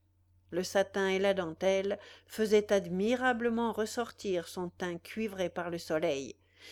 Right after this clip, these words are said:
ses traits prononcés et sa démarche roturière. Athénaïs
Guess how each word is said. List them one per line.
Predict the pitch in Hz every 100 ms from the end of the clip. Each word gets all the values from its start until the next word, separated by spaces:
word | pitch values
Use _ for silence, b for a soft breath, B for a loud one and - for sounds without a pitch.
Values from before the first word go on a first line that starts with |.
| B
ses | - 262 247
traits | - 247 240 226 -
prononcés | - - 202 214 202 - 226 214 165 143 151 165
et | 160
sa | - 165
démarche | 170 170 180 165 - 156
roturière. | - - - 131 - 175 160 - - _ _ _ _ _ _ _ _ _ _ _ _ _ _
Athénaïs | 254 311 294 247 269 320 -